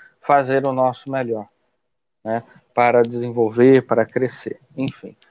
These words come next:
Então é isso, meus amigos, minhas amigas. Chegamos ao final de mais um episódio do nosso querido Leon Denis e os problemas da existência humana,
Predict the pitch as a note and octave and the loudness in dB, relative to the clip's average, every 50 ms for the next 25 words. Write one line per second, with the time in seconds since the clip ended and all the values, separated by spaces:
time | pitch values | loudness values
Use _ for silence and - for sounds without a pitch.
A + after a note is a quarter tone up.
0 | _ _ _ _ _ _ D#3+ E3 - A3 G#3 E3+ C#3 C#3 D3 E3 F3 E3+ D#3 - | _ _ _ _ _ _ -10 0 4 6 6 6 6 6 6 6 6 4 2 0
1 | - D3 B2+ C3 C3 C3 B2+ B2+ A2 A2 B2 C#3 D#3 E3 D#3 C#3+ C3 A#2+ B2 B2 | -2 0 4 4 4 6 4 2 2 2 4 4 6 6 4 4 2 0 0 -2
2 | B2 A#2 A#2 A2+ G#2 G#2 A2 B2 C#3 D3 C#3 C#3+ C#3+ - - _ _ _ _ _ | -2 -2 -2 -4 -6 -4 -2 2 2 2 4 2 0 0 -4 _ _ _ _ _
3 | _ _ _ _ - - C3 C3 C#3 C#3+ C#3+ C#3 C#3 C#3 C3+ - - C3+ B2 B2 | _ _ _ _ 0 2 4 4 4 4 4 4 2 2 0 -2 -2 0 2 2
4 | B2 A#2+ C3 B2+ C3 C#3+ D#3 E3 D3+ D3+ C#3+ C#3 C#3+ - C#3 B2+ A#2 A#2+ A#2+ B2 | 2 0 0 0 2 2 4 2 2 2 0 -2 0 -2 -2 0 4 4 4 6
5 | C3 C#3+ D3+ D#3+ D3+ C#3+ B2+ A2 - _ _ _ _ _ _ _ - A#2 A2+ A#2+ | 6 6 4 2 2 -2 -4 -6 -6 _ _ _ _ _ _ _ -12 -6 -2 0
6 | A#2 A#2+ A#2+ A#2+ A#2 - - - A2+ - - - A#2+ A2+ A#2 B2 C3 B2+ B2 B2 | 2 2 2 2 0 -4 -12 -18 -18 -16 -6 -4 -4 -2 0 2 2 0 0 0
7 | A#2+ A2 G#2 - _ _ _ _ _ - A2+ A2 A2 A#2+ C3 C#3+ D#3+ D#3+ D3 C3 | -2 -2 -2 -2 _ _ _ _ _ -6 -4 -2 0 0 0 2 2 2 2 2
8 | C3 C3+ C#3 D3 D3+ D3 - _ _ _ _ A#2+ B2 A#2+ - - - C3 B2 A2+ | 2 2 4 4 2 0 -2 _ _ _ _ -4 -4 -4 -4 -6 -2 0 0 2
9 | A2 A#2 A#2+ B2 A#2+ A#2+ A#2+ A#2 A#2 A2+ - - A2+ A#2+ B2+ C#3 D#3 D#3 C#3+ B2+ | 2 2 2 2 2 0 0 -2 -2 -4 -10 -4 0 2 4 6 6 4 4 2
10 | B2+ B2+ - - - A2+ A2 A2 A2+ - - D3+ D3+ C#3 A#2+ B2+ C#3+ D#3+ E3 C#3+ | 0 -6 -8 -6 -6 -4 -4 -4 -4 -6 -6 -6 -4 0 0 2 2 4 2 2
11 | A#2 G#2 | 0 -4